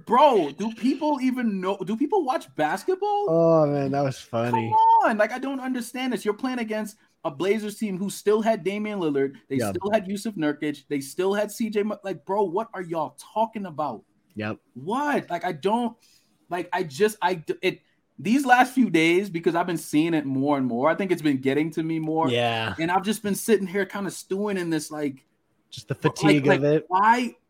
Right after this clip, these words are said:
Speaker 1: why are people not thinking? Like, it's,
Speaker 2: Yeah. <laughs>
Speaker 1: it's, I don't get that. Like, you have to use logic with this stuff. Like,
Speaker 2: Yeah.
Speaker 1: I, yes, I am a huge Nuggets fan.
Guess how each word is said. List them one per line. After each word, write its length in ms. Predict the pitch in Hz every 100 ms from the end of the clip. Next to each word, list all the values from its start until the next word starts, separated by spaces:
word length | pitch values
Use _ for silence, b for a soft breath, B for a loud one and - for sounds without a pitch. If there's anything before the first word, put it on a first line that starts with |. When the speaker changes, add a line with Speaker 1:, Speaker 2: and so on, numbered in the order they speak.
| _
Speaker 1:
why 460 | 139 143 208 254
are 80 | 254
people 340 | - 233 226 202
not 320 | 165 170 170
thinking? 960 | - - - 170 220 226 226 196 165 135
Like, 140 | 147 104
it's, 60 | 117 117
Speaker 2:
Yeah. 60 | 127 120
<laughs> 200 | 185 -
Speaker 1:
it's, 260 | 196 151 196 - -
I 100 | 190
don't 400 | 143 196 226 220 139 - -
get 380 | 202 277 - -
that. 420 | 214 175 110 - -
Like, 180 | 160 135
you 160 | 165 208
have 300 | 190 214 226
to 60 | 220
use 300 | 190 208 147
logic 600 | 113 101 156 208 202 190 160
with 160 | 160
this 200 | 143 135
stuff. 400 | - - 180 170 - B -
Like, 80 | 196
Speaker 2:
Yeah. 100 | 170
Speaker 1:
I, 260 | 190 220 160
yes, 300 | 190 139 -
I 120 | 165
am 140 | 180 160
a 40 |
huge 400 | 131 - 214 208
Nuggets 360 | 190 190 180 -
fan. 380 | 170 165 165